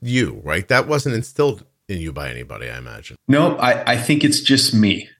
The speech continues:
Speaker 1: Yeah.
Speaker 2: I, I think, I think it is just me, because I'll say that, you know, uh, um, as far as I remember,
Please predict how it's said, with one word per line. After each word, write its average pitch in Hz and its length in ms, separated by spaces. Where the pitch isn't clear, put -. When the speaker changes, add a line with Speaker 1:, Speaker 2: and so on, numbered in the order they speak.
Speaker 1:
Yeah. 95 180
Speaker 2:
I, 101 180
I 107 40
think, 120 440
I 104 140
think 110 280
it 110 200
is 107 240
just 101 340
me, 95 240
because 101 360
I'll 110 180
say 113 320
that, 95 240
you 98 120
know, 87 340
uh, - 460
um, 85 520
as - 120
far - 200
as 165 100
I 123 40
remember, 92 840